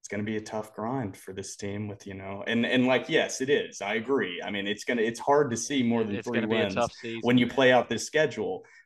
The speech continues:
Speaker 1: but we're not going to talk about it that way. And I think that's the biggest thing. That's the difference, is we're going to talk about this team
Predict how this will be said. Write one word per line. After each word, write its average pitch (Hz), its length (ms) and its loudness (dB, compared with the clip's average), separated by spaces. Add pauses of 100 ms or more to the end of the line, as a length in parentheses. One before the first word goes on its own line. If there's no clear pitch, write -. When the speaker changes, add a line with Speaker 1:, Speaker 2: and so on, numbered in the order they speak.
Speaker 1:
but 127 280 4
we're 139 300 2
not 156 300 2
going 117 300 4
to 104 100 -10
talk 98 280 -2
about - 260 -12
it - 120 -20
that - 240 -8
way. 78 260 -10
And 113 80 -2
I 110 120 4
think 110 240 -2
that's 120 380 2
the 113 140 -6
biggest 104 440 -2
thing. 98 180 -2
That's 113 280 0
the - 100 -2
difference, - 580 -2
is 104 160 -10
we're 131 300 -2
going 123 260 0
to - 80 -14
talk 110 280 0
about 101 280 -4
this 95 160 -10
team 95 380 -10